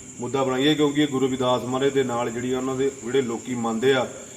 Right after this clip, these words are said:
ਹਰ ਪਾਰਟੀਆਂ ਦੇ ਵਿੱਚ ਆਪਣੇ ਸਮਾਜ ਦੇ ਲੋਕ ਆ, ਉਹਨਾਂ ਨੂੰ ਵੀ ਜਗਾਵਾਂਗੇ ਜਿਹੜੇ ਸੁੱਤੇ ਪਏ ਕੁੰਭਕਾਂ ਦੀ ਨੀਂਦ, ਵੀ ਇਹ ਜਿਹੜਾ ਗੁਰੂ ਘਰ, ਇਹ ਨਹੀਂ ਵੀ ਜੇ ਹੁਣ ਤੁਸੀਂ ਕਹੋਗੇ ਵੀ ਗੁਰੂ ਘਰ ਦੀ ਕੰਧ ਹੀ ਤੋੜਨੀ ਆ ਤੇ ਤਾਂ ਹੀ ਅਸੀਂ ਆਉਣਾ।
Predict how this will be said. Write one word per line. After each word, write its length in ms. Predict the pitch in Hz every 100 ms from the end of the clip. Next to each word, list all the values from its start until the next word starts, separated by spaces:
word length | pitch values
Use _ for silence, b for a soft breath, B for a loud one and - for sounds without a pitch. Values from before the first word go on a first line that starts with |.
| B - 135
ਹਰ 140 | 170
ਪਾਰਟੀਆਂ 440 | 165 160 147 151
ਦੇ 80 | 147
ਵਿੱਚ 240 | 143 143 139
ਆਪਣੇ 220 | 131 131
ਸਮਾਜ 300 | 123 127 123
ਦੇ 60 |
ਲੋਕ 240 | 123 117 110
ਆ, 220 | 135 117 - 120
ਉਹਨਾਂ 220 | 135 156
ਨੂੰ 100 | 151
ਵੀ 80 | 147
ਜਗਾਵਾਂਗੇ 420 | 123 123 143 147
ਜਿਹੜੇ 140 | 143
ਸੁੱਤੇ 280 | 123 123 127
ਪਏ 180 | 120 123
ਕੁੰਭਕਾਂ 380 | 127 135 139 135
ਦੀ 100 | 123
ਨੀਂਦ, 240 | 123 113 117 B B B 131
ਵੀ 100 | 139
ਇਹ 80 | 156
ਜਿਹੜਾ 180 | 160
ਗੁਰੂ 240 | 139 135 139
ਘਰ, 280 | 151 139 131 - 131
ਇਹ 160 | 147
ਨਹੀਂ 140 | 170 175
ਵੀ 100 | 160
ਜੇ 160 | 156
ਹੁਣ 160 | 156 156
ਤੁਸੀਂ 260 | 156 156
ਕਹੋਗੇ 300 | 151 160 165
ਵੀ 120 | 165 160
ਗੁਰੂ 200 | 139 147
ਘਰ 160 | 160
ਦੀ 80 | 143
ਕੰਧ 300 | 139 143 156
ਹੀ 40 | 185
ਤੋੜਨੀ 380 | 165 143 139
ਆ 80 | 127 113 B B -
ਤੇ 80 | 151
ਤਾਂ 220 | 156 147
ਹੀ 140 | 151
ਅਸੀਂ 180 | 139 151
ਆਉਣਾ। 220 | 139 123